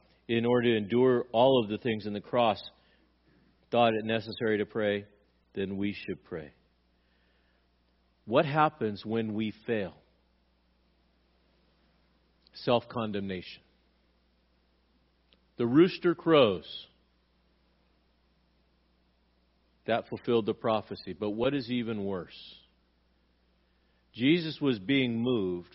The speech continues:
from Annas to Caiaphas on that boardwalk that I showed you. And when he says, "I swear I don't know the man."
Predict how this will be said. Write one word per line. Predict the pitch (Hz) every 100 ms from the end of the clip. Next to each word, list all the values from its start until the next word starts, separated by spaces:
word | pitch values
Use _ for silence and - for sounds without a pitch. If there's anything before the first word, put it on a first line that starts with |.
| -
from | 117 104 -
Annas | 117 131 143 165 - - - _ _ _ _ _ -
to | 127
Caiaphas | - 135 117 87 - 85 - - - _ _ _ _ -
on | 127 151
that | 151 127
boardwalk | 127 127 113 110 104
that | 113
I | 104 101 -
showed | 107 92
you. | 80 78 _ _ _ _ _ _ _ _ _ _ _ _ _ _ -
And | 120
when | 123
he | 120 -
says, | 127 120 110 - - _ _ _ _ _ _ -
"I | 143 165 147 135 - _ - - -
swear | 147 135 208 180 120 90 82 -
I | 127 127
don't | 117 131 131 123 127
know | 135 135 131 120
the | 95 110
man." | 110 110 101 85 78